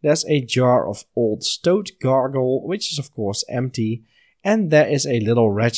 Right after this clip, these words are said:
blotch, uh, which has the label Unfortunate Hobbit.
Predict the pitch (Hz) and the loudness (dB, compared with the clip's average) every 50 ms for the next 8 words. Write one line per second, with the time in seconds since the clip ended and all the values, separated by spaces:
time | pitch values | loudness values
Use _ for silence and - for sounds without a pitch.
0 | - - 82 - - 98 104 117 117 117 127 131 - - - - - - - - | -6 -8 -10 -10 -6 -2 0 2 4 4 2 0 -2 -4 -4 -4 -4 -4 -6 -6
1 | 113 123 131 160 190 190 - - 123 123 135 139 135 135 127 120 110 104 104 101 | -6 -2 -2 -2 -2 -2 -4 -4 -4 -4 -4 -4 -4 -4 -4 -2 -2 -2 -2 -2
2 | 92 104 101 - - _ - 131 139 135 - - - - 110 110 113 - - 110 | -2 -2 -4 -4 -6 _ -4 -4 -4 -4 -6 -8 -10 -6 -4 -4 -4 -4 -6 -6
3 | 107 110 110 - - - _ - - 117 110 113 104 - - _ - - - | -8 -8 -10 -10 -16 -20 _ -6 -4 -2 0 0 -2 -2 -4 _ -10 -10 -10